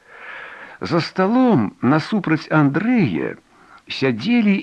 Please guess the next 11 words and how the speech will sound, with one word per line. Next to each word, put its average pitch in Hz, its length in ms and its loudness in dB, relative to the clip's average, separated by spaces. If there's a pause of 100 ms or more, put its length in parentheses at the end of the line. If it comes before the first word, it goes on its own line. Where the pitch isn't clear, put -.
(120)
і 147 160 6
моўчкі 165 720 4
глядзелі 117 480 2
на 104 80 4
яго 92 360 0 (440)
некалькі 165 560 2
чалавек. - 640 -4 (560)
Пружынін, 151 920 4 (180)
грузлы 139 880 2
і 151 180 -2
сівы, 165 640 0